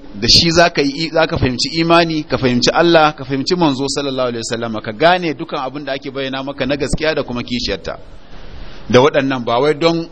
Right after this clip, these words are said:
su kadai Allah ya halitta a jikin ɗan adam ba, domin Allah ne ya halicci ɗan adam ɗin gaba ɗaya ai. Ko kamar yadda Allah ya faɗa a cikin, ya faɗa mana a cikin suratul Nahl,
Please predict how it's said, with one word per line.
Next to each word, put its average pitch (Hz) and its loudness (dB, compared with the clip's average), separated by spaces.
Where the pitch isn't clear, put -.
su - -2
kadai 170 2
Allah 160 0
ya 139 0
halitta 123 0
a 101 -8
jikin 101 -14
ɗan 110 -4
adam 101 -6
ba, 85 -8
domin 127 0
Allah 190 4
ne 156 0
ya 156 6
halicci 139 -2
ɗan 143 -4
adam 131 -2
ɗin 123 -4
gaba 98 -2
ɗaya 98 -4
ai. 92 -6
Ko 156 4
kamar 135 -2
yadda 147 2
Allah 135 4
ya 135 6
faɗa 135 0
a 123 -2
cikin, 135 -2
ya 127 0
faɗa 135 4
mana 131 2
a 117 0
cikin - -4
suratul 127 -2
Nahl, 117 0